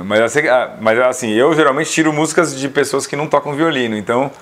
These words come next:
eu tenho que dar uma adaptada, pensar em qual, é, qual corda dupla que eu vou fazer pra, pra ajudar na harmonia, qual,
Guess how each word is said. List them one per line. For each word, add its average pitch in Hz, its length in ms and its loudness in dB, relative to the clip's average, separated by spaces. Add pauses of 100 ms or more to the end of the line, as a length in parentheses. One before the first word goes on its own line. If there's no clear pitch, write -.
(480)
eu 110 100 -6
tenho 117 120 0
que 123 80 0
dar 120 80 6
uma 120 100 4
adaptada, 139 600 2
pensar 123 420 0
em 123 100 -4
qual, 120 520 0 (580)
é, 98 520 -4 (120)
qual 131 140 6
corda 131 260 4
dupla 131 240 -2
que 117 60 -6
eu 117 60 2
vou 113 100 0
fazer 135 640 2
pra, 113 240 2
pra 110 200 -2
ajudar 110 240 0
na 117 80 0
harmonia, 139 800 0
qual, 123 400 2